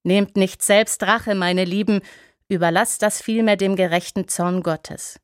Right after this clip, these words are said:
Paulus hat viel erlebt.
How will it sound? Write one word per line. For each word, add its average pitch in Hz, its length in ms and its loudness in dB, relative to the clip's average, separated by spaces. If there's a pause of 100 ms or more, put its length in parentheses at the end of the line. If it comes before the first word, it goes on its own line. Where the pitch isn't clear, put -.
(1040)
Paulus 226 420 0
hat 247 120 0
viel 190 300 -2
erlebt. 151 540 -4